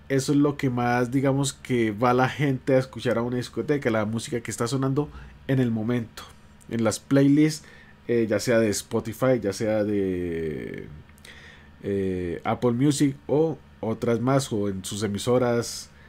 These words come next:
eh, radiales de la localidad. ¿Listo? Entonces el superfiltro se va a componer de estas tres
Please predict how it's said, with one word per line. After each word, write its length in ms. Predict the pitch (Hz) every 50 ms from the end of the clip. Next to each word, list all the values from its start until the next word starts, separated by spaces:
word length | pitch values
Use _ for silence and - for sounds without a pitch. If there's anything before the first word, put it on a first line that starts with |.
| - - - - - - - -
eh, 220 | - 113 113 107
radiales 640 | - 107 104 101 101 104 113 117 120 120 113 - -
de 80 | 110
la 100 | 107 107
localidad. 540 | 104 101 95 - 110 95 90 90 90 85 82 - - - - - - - - - - - - - - -
¿Listo? 360 | - 127 127 - 185 196 233 - - - - - - - - - - - - - -
Entonces 440 | - 139 - 160 165 180 202 190 -
el 100 | 165 147
superfiltro 540 | - - - 160 156 - 190 185 180 - 175
se 100 | - 165
va 80 | 143
a 20 | 139
componer 580 | - 165 160 156 160 151 156 160 165 185 185 190 - - - - - - - - -
de 160 | - 120 120 123
estas 320 | 120 - 156 143 139 -
tres 420 | - 160 147 147 139 - - -